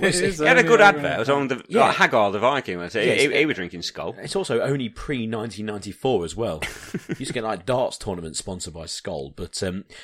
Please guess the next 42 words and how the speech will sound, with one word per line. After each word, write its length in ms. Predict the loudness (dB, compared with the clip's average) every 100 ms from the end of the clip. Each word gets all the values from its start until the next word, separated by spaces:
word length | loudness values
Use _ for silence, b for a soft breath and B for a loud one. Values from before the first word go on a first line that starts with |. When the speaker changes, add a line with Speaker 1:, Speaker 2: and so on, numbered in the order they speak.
| B
Speaker 1:
no, 200 | -2 0
for 160 | 0 0
me, 480 | 0 -2 -4 -8 -14
uh, 60 | -12
Skull 400 | -8 -8 -6 -8
actually 220 | -8 -12
was 100 | -12
quite 200 | -12 -10
a 40 | -10
good 120 | -10
shout. 280 | -8 -10 -12 b b b b -2
Um, 440 | 0 0 0 -6 _ _ _ -2
I, 680 | 0 0 0 -2 -2 -4 _ _ _ _ _ _ _ -6
I, 160 | -6 -6 -16 _ -4
and 260 | 0 2 0
this 160 | 0
is 100 | 0
not 180 | 0 -2
just 140 | -4
'cause 120 | -6 -6
you 80 |
said 180 | -2 -2
it, 100 | -2
but 140 | -6 -12 _ -4
generally, 480 | -2 -2 -4 -8
Carlsberg. 560 | -4 -2 -2 -6 -12 -6
In, 140 | -4 -2
in, 140 | 0
if 40 | 2
Speaker 3:
No. 80 | 6
Speaker 1:
you're 80 | 10
talking 220 | 10 10
about 200 | 6 2
the 60 |
standard 580 | -2 -4 -2 -2 -2 -6
Speaker 3:
Keenan. 200 | 2 2 4
Speaker 1:
beers 180 | 0 -6 b b
that 120 | -4
you 100 | -4
see 220 | -2 -2
in 120 | -4 -4
pubs, 500 | -2 -2 -6 -14